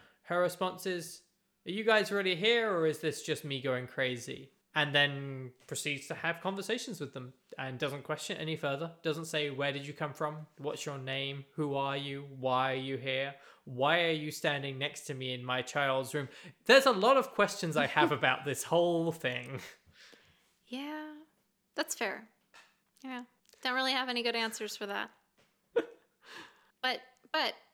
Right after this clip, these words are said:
Speaker 2: he lets her steal his pie in the mental institution, so it's okay.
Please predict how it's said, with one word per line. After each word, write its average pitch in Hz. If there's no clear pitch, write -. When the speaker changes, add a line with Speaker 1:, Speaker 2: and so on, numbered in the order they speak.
Speaker 2:
he -
lets 240
her 247
steal 247
his 220
pie 277
in 208
the 220
mental 240
institution, 214
so -
it's -
okay. -